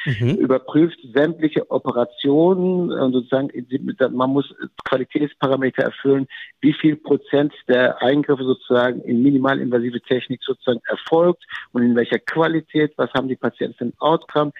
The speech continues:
Speaker 2: welche Komplikationen gab es, ja, all diese
Speaker 1: Mhm.
Speaker 2: Parameter werden von dem, von dem Auditor überprüft sozusagen
Speaker 1: Mhm.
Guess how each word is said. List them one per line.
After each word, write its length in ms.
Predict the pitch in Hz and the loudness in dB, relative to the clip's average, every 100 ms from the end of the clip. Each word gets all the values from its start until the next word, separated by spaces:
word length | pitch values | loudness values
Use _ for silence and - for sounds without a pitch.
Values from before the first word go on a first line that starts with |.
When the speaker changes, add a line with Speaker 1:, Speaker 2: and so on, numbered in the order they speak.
| - - | -14 -2
Speaker 2:
welche 240 | 127 - | -2 -2
Komplikationen 920 | - 135 - 127 127 120 - 170 180 | -4 -4 -4 -2 -2 -4 0 4 4
gab 360 | 160 156 156 - | 2 0 0 0
es, 160 | 160 160 - - - - | 0 0 -10 -20 -20 -6
ja, 300 | 113 131 160 | 0 0 -2
all 200 | - 131 | -4 -4
diese 240 | 139 151 147 | -2 -2 -2
Speaker 1:
Mhm. 60 | |
Speaker 2:
Parameter 480 | - 143 143 131 127 | -2 -2 -2 -2 0
werden 200 | 127 123 | 0 -4
von 140 | - 131 | -4 -2
dem, 160 | 127 | -4
von 120 | - 127 | -2 -2
dem 140 | 123 | 0
Auditor 520 | - 123 127 - 117 | 0 0 0 0 0
überprüft 840 | - 117 - - 160 180 262 - - | 2 0 -2 -2 4 4 4 0 -4
sozusagen 640 | 139 131 139 143 151 | -4 2 2 2 0
Speaker 1:
Mhm. 80 | - | -4